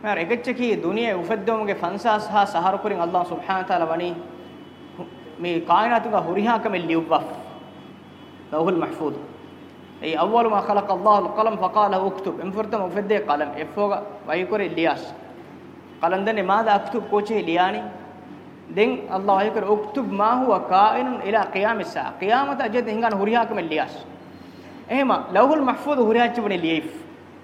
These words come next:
دن لیوے اتر لیون تہ کی اینگن එයින් නෙරෙවිගෙන් ලියවේ ලියුන්තු. ඒ තෆ්සීරාත් අංගෙ ඉල්මු රින් තෆ්සීරාත්. ඒකත් ලියුම් සයක ඈ මෙහාගේ බණුගේ චි ලියවේ නෑ. ලෞහුල් මහ්ෆූදුගේ චි හුන්නානේ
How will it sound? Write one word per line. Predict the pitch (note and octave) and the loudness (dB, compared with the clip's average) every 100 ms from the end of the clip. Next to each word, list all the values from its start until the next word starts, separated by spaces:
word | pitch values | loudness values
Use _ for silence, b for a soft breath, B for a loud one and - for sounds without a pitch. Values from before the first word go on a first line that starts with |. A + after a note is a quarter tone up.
| D3+ | -2
دن | E3+ C4 E4 | 0 2 0
لیوے | A#3+ B3 C4+ | 4 4 4
اتر | G#3+ F#3+ C#4+ | 0 -2 0
لیون | B3 B3 B3 | 2 2 2
تہ | B3+ B3 | 2 0
کی | A#3+ | -2
اینگن | G3+ G3+ A#3+ C#4+ D4+ - - - - | 2 4 4 2 -2 -6 -12 -16 -4
එයින් | F3+ A#3+ E4 - - - - - - - - - | 2 2 0 -4 -10 -16 -18 -20 -20 -20 -20 -8
නෙරෙවිගෙන් | E3+ F#3 A#3 B3+ C4+ | 0 4 4 2 4
ලියවේ | G#3 G#3+ G3+ | 8 8 8
ලියුන්තු. | E3 E3 - - - - - - - - - - - - - - - - | 2 0 -8 -12 -18 -20 -20 -20 -20 -20 -20 -20 -20 -20 -20 -20 -20 -18
ඒ | D3+ | -4
තෆ්සීරාත් | D#3 - B3 G#3+ - | -4 0 4 4 2
අංගෙ | D3+ | -2
ඉල්මු | C3+ C3 C#3 | -4 -4 -6
රින් | C#3 | -6
තෆ්සීරාත්. | C#3 - E3+ A#2+ - - | -8 -4 -2 -2 -8 -6
ඒකත් | E3+ G3+ | -4 -2
ලියුම් | G3+ F#3 | -2 -4
සයක | F3 E3+ E3+ | 0 0 0
ඈ | - - - E3+ E3 | -6 -10 -6 -2 0
මෙහාගේ | F3 D#3+ | 2 2
බණුගේ | E3 E3+ D#3+ | 0 0 -2
චි | D#3+ | -2
ලියවේ | D3+ D3+ | -2 0
නෑ. | G#3+ B3 | -2 0
ලෞහුල් | A#3+ B3 | -2 0
මහ්ෆූදුගේ | A3+ C4 B3 G3+ | 0 0 0 0
චි | F#3+ | 0
හුන්නානේ | F3+ F#3 G3 F3+ | -4 0 -2 -2